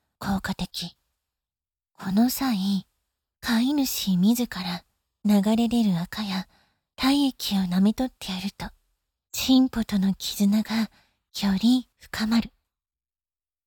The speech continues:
なるほど。つまりは、唾液をまとわせた舌で、直接舐めてやれば、手っ取り早いっ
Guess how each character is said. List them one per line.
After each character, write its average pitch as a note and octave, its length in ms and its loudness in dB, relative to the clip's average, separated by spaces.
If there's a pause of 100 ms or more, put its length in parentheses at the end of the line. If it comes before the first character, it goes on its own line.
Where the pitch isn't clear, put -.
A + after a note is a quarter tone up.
(300)
な G3 120 4
る G3 100 2
ほ G3+ 160 -6
ど。 G#3+ 120 -4 (920)
つ D4+ 160 0
ま C#4+ 140 4
り F#3+ 160 0
は、 G#3 240 0 (480)
唾 G#3+ 240 6
液 C4+ 320 -2
を C4+ 100 0
ま A#3+ 140 4
と C4+ 140 0
わ D4 120 2
せ - 140 -8
た F3 160 -6
舌 - 260 -6
で、 F#3+ 100 -6 (800)
直 G3+ 100 2 (120)
接 - 360 -2
舐 C4+ 140 4
め C#4+ 140 0
て - 160 -6
や F#3 80 0
れ G#3+ 100 0
ば、 G3 240 -4 (440)
手 A3 180 2
っ - 60 -6 (120)
取 C4 200 0
り B3 40 -2
早 C4 240 -2
い B3+ 140 -2
っ C4+ 40 -14